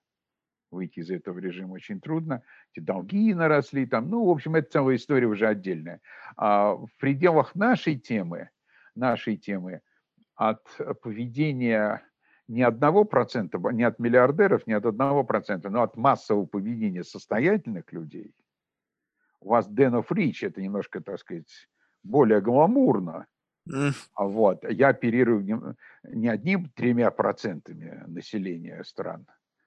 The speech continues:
Speaker 1: и России и так далее, а я оперирую десятью-двадцатью,
Speaker 2: Мгм.
Speaker 1: как, как, так сказать, социолог.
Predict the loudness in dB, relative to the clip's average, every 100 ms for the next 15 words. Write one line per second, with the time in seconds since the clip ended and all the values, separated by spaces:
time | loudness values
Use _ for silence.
0 | _ -12 -10 -10 -10 -10 -10 -12 -16 -14
1 | -14 -14 -8 0 0 0 0 0 0 -4
2 | -8 -10 -10 -8 -8 -8 -10 -14 -8 -6
3 | -8 _ _ -8 -4 -2 -4 -8 -14 -18
4 | _ -18 -18 -20 _ _ _ -20 -18 -16
5 | -10 -8 -8 -12